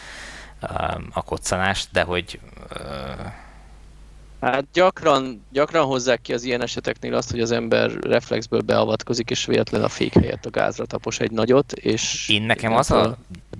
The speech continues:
Speaker 1: gyanúm, én
Speaker 2: nyilván
Speaker 1: azt,
Speaker 2: az
Speaker 1: azt a
Speaker 2: felülbírálja
Speaker 1: sérülésben,
Speaker 2: a
Speaker 1: amit
Speaker 2: autót.
Speaker 1: láttam, nekem az a gyanúm, hogy elkapta a sofőr a kormányt, és nem tudom, lehet, hogy a kocsi ilyenkor már nem érzi az akadályt maga előtt, és akkor nem fékez, és így a,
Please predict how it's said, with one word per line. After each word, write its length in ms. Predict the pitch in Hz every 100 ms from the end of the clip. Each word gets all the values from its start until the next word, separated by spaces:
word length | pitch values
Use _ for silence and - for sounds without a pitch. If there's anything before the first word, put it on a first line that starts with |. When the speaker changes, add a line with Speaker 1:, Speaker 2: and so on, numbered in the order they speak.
| -
Speaker 1:
gyanúm, 340 | - 85 92 107
én 40 |
Speaker 2:
nyilván 180 | 107 110 110
Speaker 1:
azt, 80 |
Speaker 2:
az 80 | 110 107
Speaker 1:
azt 140 | 110
a 20 |
Speaker 2:
felülbírálja 400 | - 110 101 120
Speaker 1:
sérülésben, 380 | 101 104 110 92
Speaker 2:
a 20 |
Speaker 1:
amit 140 | - -
Speaker 2:
autót. 80 | 90
Speaker 1:
láttam, 200 | - 95
nekem 180 | 98
az 100 | 101 95
a 40 |
gyanúm, 240 | 85 95
hogy 140 | 92 92
elkapta 680 | 101 98 - 87 - 85 82
a 100 | 85 -
sofőr 400 | - - - 85
a 40 | -
kormányt, 640 | - 76 78 92 139 - - - - - - - -
és 400 | - - - - - - -
nem 200 | 92 90
tudom, 240 | - 85
lehet, 220 | 90 98 -
hogy 120 | 92
a 40 |
kocsi 320 | - 92 -
ilyenkor 360 | 90 90 - 98
már 320 | 95 90 - -
nem 220 | 92 85
érzi 260 | 90 85
az 100 | 92
akadályt 420 | 95 90 90 90 -
maga 220 | 87 87
előtt, 340 | 90 95 -
és 120 | 92
akkor 200 | - -
nem 180 | 90 90
fékez, 440 | - 82 82 101 87
és 160 | 90
így 160 | 85 87
a, 320 | 87 87